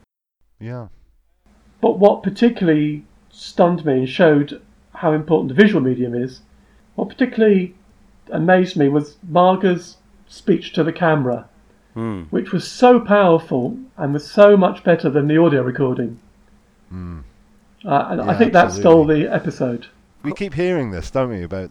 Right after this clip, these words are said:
Speaker 1: uh, or we keep witnessing this when, fortunately, episodes are returned. We, we saw this with, with Airlock, we saw it with Underwater Menace, with some of Troughton's tomfoolery,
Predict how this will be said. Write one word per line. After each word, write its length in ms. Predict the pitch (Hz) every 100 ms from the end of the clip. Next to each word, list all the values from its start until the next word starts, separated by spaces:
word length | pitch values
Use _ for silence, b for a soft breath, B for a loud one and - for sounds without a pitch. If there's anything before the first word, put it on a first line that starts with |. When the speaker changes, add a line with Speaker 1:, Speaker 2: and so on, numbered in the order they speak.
| -
Speaker 1:
uh, 180 | 107 107
or 100 | 98
we 80 | 107
keep 200 | 139 131 -
witnessing 480 | 127 120 104 101 87
this 300 | 85 80 -
when, 360 | 110 101 98 95
fortunately, 560 | _ 131 110 107 92 101
episodes 480 | 98 - 104 90 95
are 200 | 95 87
returned. 680 | 87 - 110 95 71 69 - b b 104
We, 200 | 104 107
we 160 | 104 104
saw 260 | - 120 110
this 260 | 101 -
with, 380 | 95 92 85 _ _ _
with 240 | 98 90 -
Airlock, 440 | 113 110 113 107 -
we 140 | - 180
saw 180 | 120 110
it 100 | 95
with 280 | 101 95 - -
Underwater 480 | 101 101 101 -
Menace, 380 | 98 104 104 98
with 100 | 98
some 180 | - 104
of 220 | 101 92
Troughton's 1000 | - 110 98 101 95 92 90 - - - - _ _ _ _ _ _
tomfoolery, 800 | - 110 95 110 104 104 104 104